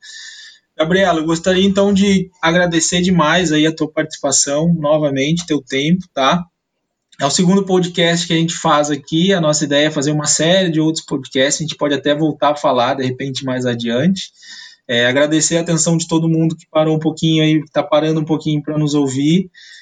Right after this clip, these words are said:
desejar uma, uma excelente retomada, né?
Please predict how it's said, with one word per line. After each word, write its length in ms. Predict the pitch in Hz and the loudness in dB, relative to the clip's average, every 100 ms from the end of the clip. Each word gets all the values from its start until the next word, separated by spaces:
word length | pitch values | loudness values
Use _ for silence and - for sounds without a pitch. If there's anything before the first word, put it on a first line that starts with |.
| _ | _
desejar 400 | 135 143 139 151 | -4 0 2 2
uma, 340 | 160 170 160 143 | 2 2 2 -2
uma 200 | 143 156 | -2 0
excelente 720 | 156 180 165 170 196 202 180 | 2 2 2 4 2 2 0
retomada, 720 | 160 165 151 139 139 180 214 | -2 -2 -2 0 2 2 0
né? 320 | 135 139 175 | 0 0 0